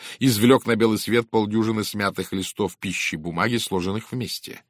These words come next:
С волнением они развернули листы и разгладили их. Это были черновики письма,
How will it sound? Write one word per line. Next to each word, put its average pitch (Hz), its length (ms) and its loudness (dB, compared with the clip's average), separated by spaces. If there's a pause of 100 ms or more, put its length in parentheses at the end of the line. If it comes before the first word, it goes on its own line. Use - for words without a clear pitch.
(400)
С - 100 -8
волнением 127 500 8
они 120 160 4
развернули 110 600 2
листы 92 380 -4
и 110 200 -6
разгладили 85 760 -8
их. - 220 -20 (240)
Это 123 180 2
были 117 200 6
черновики 113 680 0
письма, - 540 -10